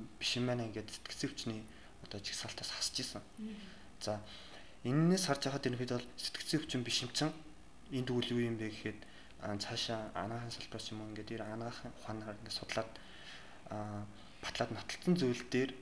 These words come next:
Speaker 1: одоо нөгөө манай монголчуудын ч юм уу одоо нөгөө эрүүл мэндийн боловсрал гэдэг зүйл бага байна л да.
Speaker 2: Мгм.
Speaker 1: Тийм зүйл байхгүй гэж залуу хүлээн зөвшөөрөхтөл нь жоохон эрсдэлтэй юм байна.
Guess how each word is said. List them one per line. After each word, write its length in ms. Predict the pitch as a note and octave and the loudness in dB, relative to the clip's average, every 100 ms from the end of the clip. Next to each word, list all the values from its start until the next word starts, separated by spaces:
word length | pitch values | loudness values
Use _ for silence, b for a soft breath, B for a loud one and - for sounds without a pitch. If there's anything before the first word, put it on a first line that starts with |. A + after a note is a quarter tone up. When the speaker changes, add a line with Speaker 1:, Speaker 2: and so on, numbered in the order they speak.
| - - - - | -12 -16 -14 -12
Speaker 1:
одоо 320 | A#2 A2 G#2+ G#2+ B B - | -10 -6 -6 -8 B B -10
нөгөө 200 | A#2 G#2+ | -6 -4
манай 260 | A2 A#2+ B2 A2+ A2 A2 A2 G#2+ | -2 0 0 0 -2 -4 -6 -4
монголчуудын 560 | G#2+ A2 - B2 - A2+ | -4 -2 -2 -4 -4 -4
ч 80 | - | -4
юм 80 | |
уу 100 | A2 | -6
одоо 140 | A2 G#2+ | -6 -8
нөгөө 560 | G#2+ G#2+ A#2 - - | -8 -10 -12 -14 -2
эрүүл 180 | B2 D3 | 2 6
мэндийн 220 | C3+ A#2+ A2 | 4 4 0
боловсрал 380 | A2 - - | 0 0 0
гэдэг 240 | - A#2+ A2 | -2 -4 -4
зүйл 200 | G#2+ - B B - - - - - | -4 -6 B B -14 -14 -12 -12 -4
бага 240 | - A#2 A#2 | 0 2 2
байна 80 | A2 | -2
л 120 | - | 0
да. 80 | B2 - A3+ | 0 0 -4
Speaker 2:
Мгм. 280 | A3+ - - | -4 -2 4
Speaker 1:
Тийм 160 | C#3+ | 6
зүйл 160 | D3 C3+ | 6 4
байхгүй 260 | B2+ - B2 | 2 4 2
гэж 80 | A#2+ A2+ | 2 0
залуу 160 | A2 | -2
хүлээн 280 | - - B2+ C3 | -4 0 0 2
зөвшөөрөхтөл 500 | - A#2+ - - A2+ | -2 -4 -8 -8 -8
нь 80 | A2 - | -8 -10
жоохон 220 | - - - - | -12 -10 -10 -8
эрсдэлтэй 400 | - - - A#2 | -6 -6 -8 -8
юм 80 | |
байна. 120 | - | -8